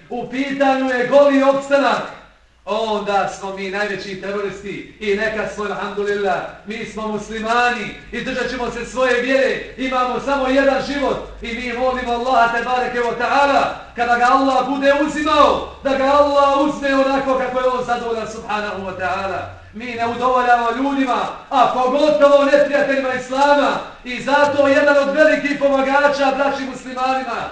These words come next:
jeste da mrzimo onoga koga Allah mrzi, a da volimo onoga koga Allah voli.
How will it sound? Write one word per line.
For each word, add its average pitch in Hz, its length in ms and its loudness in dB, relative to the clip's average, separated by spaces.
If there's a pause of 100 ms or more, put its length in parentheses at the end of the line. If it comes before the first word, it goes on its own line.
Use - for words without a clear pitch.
(220)
jeste 277 460 4
da 262 200 0
mrzimo 285 460 -2
onoga 285 440 6
koga 262 160 0
Allah 254 420 2
mrzi, 208 560 -8 (1400)
a 262 120 0
da 269 140 2
volimo 302 460 4 (100)
onoga 285 300 6
koga 269 180 2
Allah 269 440 2
voli. 220 560 0